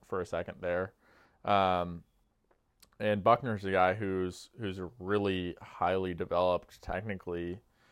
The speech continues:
uh, because his dad was a D-line coach. And so there's a lot of pieces here,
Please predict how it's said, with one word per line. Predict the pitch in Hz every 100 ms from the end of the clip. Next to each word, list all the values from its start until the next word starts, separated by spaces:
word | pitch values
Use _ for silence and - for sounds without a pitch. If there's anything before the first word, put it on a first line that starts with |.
| _ _ -
uh, | 85 82 82 80
because | 80 - 95
his | 82 78
dad | 80 87
was | 90 85
a | 82
D-line | 85 80 80 82
coach. | 85 82 85 - - -
And | 95 87
so | - 85 82 80 80 _ _ _ -
there's | 127 131
a | 127
lot | 107 127
of | 147 -
pieces | - 104 - 147 139 139
here, | 135 135 147 151